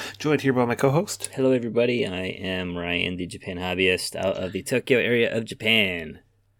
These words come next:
Speaker 1: All right, all right, all right. So, um, little bit of a just me and you episode today. We're gonna go through some things that are going on, as well as a nice little topic we got for you. Um, you wanna start us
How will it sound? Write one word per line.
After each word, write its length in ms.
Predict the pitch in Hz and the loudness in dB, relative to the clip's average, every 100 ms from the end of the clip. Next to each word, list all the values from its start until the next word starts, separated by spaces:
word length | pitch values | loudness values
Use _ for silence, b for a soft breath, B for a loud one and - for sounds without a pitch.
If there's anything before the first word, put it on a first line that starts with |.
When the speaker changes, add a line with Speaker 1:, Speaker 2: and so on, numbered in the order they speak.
| _ _ _ _ _ _ _ B B B B B B B - | _ _ _ _ _ _ _ B B B B B B B 2
Speaker 1:
All 300 | 190 180 127 | 6 8 8
right, 420 | 123 175 180 - | 10 10 8 4
all 280 | 143 180 175 | 6 6 6
right, 320 | 139 170 170 | 6 6 6
all 160 | 170 156 | 6 6
right. 240 | 156 123 | 4 4
So, 360 | - 196 147 117 | 6 8 8 10
um, 360 | 123 120 113 110 B B B - - - | 10 10 6 4 B B B -14 -20 -2
little 220 | 143 175 | 4 4
bit 260 | 147 170 - - | 6 4 4 6
of 300 | 147 139 117 | 8 8 6
a 280 | 139 135 131 | 6 8 6
just 180 | 160 165 | 4 4
me 120 | 175 | 6
and 80 | 165 | 8
you 100 | 170 | 8
episode 400 | 175 - 175 160 | 6 4 4 6
today. 260 | 156 185 | 8 8
We're 200 | 220 156 | 8 4
gonna 180 | 135 131 | 2 2
go 300 | 120 139 143 | 4 6 6
through 400 | 135 - 135 139 | 4 0 6 6
some 220 | - 123 | 6 0
things 420 | 107 - 143 143 113 | 0 2 4 2 4
that 220 | 120 - | 2 4
are 220 | - 117 110 | 0 0 0
going 380 | 101 135 143 | 2 4 4
on, 400 | 135 117 127 165 - | 2 -2 -2 -2 -2
as 200 | 120 107 | -2 0
well 300 | 104 123 131 - | 0 0 0 0
as 200 | 110 101 | 0 2
a 60 | |
nice 240 | 104 113 110 | 0 0 2
little 100 | 104 | 2
topic 360 | - 120 - | 2 -2 -2
we 100 | 113 | -4
got 300 | 101 101 - | 0 0 -2
for 260 | - 107 104 | 0 4 4
you. 260 | 107 147 190 b b b - | 2 -2 -4 b b b 2
Um, 500 | 110 104 101 101 113 | 4 6 2 -2 -2
you 180 | 110 113 | 0 4
wanna 260 | 135 143 | 6 6
start 300 | 127 156 156 | 4 4 4
us 140 | 143 | 2